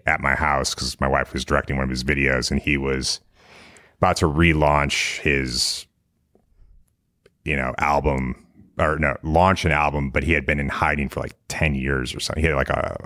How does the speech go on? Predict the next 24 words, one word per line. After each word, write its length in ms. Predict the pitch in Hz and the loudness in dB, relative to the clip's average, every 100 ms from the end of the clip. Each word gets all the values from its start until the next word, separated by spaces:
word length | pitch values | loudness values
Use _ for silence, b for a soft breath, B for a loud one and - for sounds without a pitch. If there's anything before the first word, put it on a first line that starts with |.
| - | -6
heart 220 | - 80 | -2 0
attack 340 | - 73 65 | 2 0 2
or 60 | - | 0
some 160 | - - | 0 2
incident 360 | 78 78 73 | 2 4 2
on 80 | 65 | 2
stage 400 | - 76 67 62 | 0 2 0 0
and 140 | 65 | -4
just 180 | 64 67 - _ _ 82 | -4 -8 -10 _ _ 0
was 140 | 78 | 2
out 180 | 73 73 | 4 2
of 80 | 69 | 0
the 60 | 71 | 0
pub-, 280 | - 71 - _ | 2 0 -2 _
public 320 | - 85 67 69 | 0 2 2 2
limelight 440 | 71 69 64 64 | 2 2 0 0
for 340 | - 65 62 - _ - | 2 2 2 -4 _ -2
a 100 | 76 | 2
good 360 | 73 69 62 - _ _ _ - | 4 2 0 -8 _ _ _ -2
eight 180 | 76 73 | -2 -2
to 80 | - | -2
ten 200 | 78 67 | 0 2
years. 380 | 67 65 65 - | 2 2 2 0
And 300 | 76 73 | 0 0